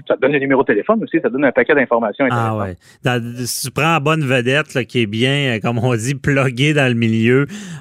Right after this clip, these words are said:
Speaker 2: on a accès à toute une panoplie de, de, de, d'emails, de mots de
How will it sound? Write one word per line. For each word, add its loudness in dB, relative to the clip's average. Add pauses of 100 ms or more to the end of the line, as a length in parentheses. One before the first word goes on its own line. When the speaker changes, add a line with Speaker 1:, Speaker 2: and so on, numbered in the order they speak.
Speaker 2:
on -4
a 0
accès -2
à -2
toute -4
une -4
panoplie -4
de, -2
de, -4
de, -8
d'emails, -4
de -6
mots -6
de -12